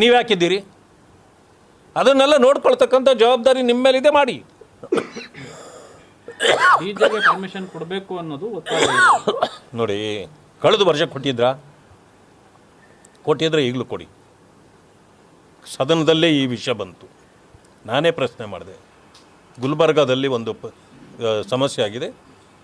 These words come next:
Speaker 1: ಅದ್ರ ಪ್ರಕಾರ ಡಿ ಜೆಗೆ ನೀವು ಕೊಡಬೇಕಾಗತ್ತೆ ಅಂತ. ಡಿ ಜೆಗೆ ನಾವು ಪರ್ಮಿಷನ್ ಕೊಡಲ್ಲ ಅಂತ ಎಲ್ಲೂ ಹೇಳಿಲ್ಲ. ಇದು ಎಲ್ಲಿ ಹೇಳಿ? Floor of the House-ಅಲ್ಲಿ ಹೇಳಿರೋದು. ಆದರೆ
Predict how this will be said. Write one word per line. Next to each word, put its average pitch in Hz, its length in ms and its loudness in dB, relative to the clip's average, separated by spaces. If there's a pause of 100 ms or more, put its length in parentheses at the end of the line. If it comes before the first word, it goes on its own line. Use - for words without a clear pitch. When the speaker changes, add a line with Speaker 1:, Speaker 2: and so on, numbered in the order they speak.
Speaker 1:
ಅದ್ರ 156 160 0
ಪ್ರಕಾರ 139 420 0 (100)
ಡಿ 123 100 -2
ಜೆಗೆ 127 280 -4
ನೀವು 127 100 -4
ಕೊಡಬೇಕಾಗತ್ತೆ 113 720 -6
ಅಂತ. 78 100 -20 (1040)
ಡಿ 202 240 0
ಜೆಗೆ 220 380 2
ನಾವು 196 120 2
ಪರ್ಮಿಷನ್ 180 580 0
ಕೊಡಲ್ಲ 202 380 4
ಅಂತ 190 120 -4
ಎಲ್ಲೂ 170 240 2
ಹೇಳಿಲ್ಲ. 139 360 2 (1400)
ಇದು 156 140 -2
ಎಲ್ಲಿ 180 180 2
ಹೇಳಿ? 220 140 -2 (100)
Floor 165 200 2 (100)
of 123 120 -6
the 165 140 -6
House-ಅಲ್ಲಿ 135 360 -6
ಹೇಳಿರೋದು. 90 320 -16 (1040)
ಆದರೆ 180 400 4